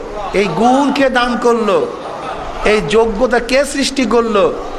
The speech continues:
এই যোগ্যতা তো ওই ব্যক্তির না, এই যোগ্যতা আমার মাওলার দেয়া। কাজী ইন্নাল হামদালিল্লাহ, সমস্ত প্রশংসা একমাত্র আল্লাহর।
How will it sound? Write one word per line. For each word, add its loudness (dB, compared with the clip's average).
এই 2
যোগ্যতা -2
তো 4
ওই 2
ব্যক্তির 0
না, 2
এই 0
যোগ্যতা 0
আমার 0
মাওলার 0
দেয়া। 2
কাজী 2
ইন্নাল 2
হামদালিল্লাহ, 2
সমস্ত -2
প্রশংসা 2
একমাত্র 2
আল্লাহর। 2